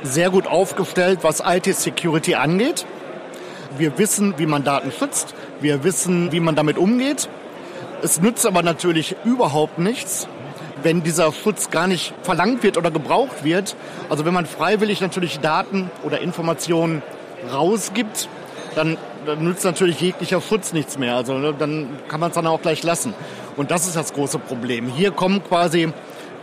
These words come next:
kurzfristige Business-Ziele Hafen Hamburg in Deutschland, prallen dann auf langfristige Wirtschaftsziele China.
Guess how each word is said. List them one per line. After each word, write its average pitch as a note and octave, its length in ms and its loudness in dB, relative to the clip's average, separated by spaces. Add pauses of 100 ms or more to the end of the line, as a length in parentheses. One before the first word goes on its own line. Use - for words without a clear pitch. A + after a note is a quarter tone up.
(100)
kurzfristige F#3+ 760 0
Business-Ziele F#3+ 1000 2
Hafen D#3+ 320 0
Hamburg F3 340 0
in D3 180 -2
Deutschland, G#3 720 0 (420)
prallen G3 400 2
dann G3+ 300 2
auf - 260 -2
langfristige F#3 1000 0
Wirtschaftsziele G3 920 0 (280)
China. F#3 380 2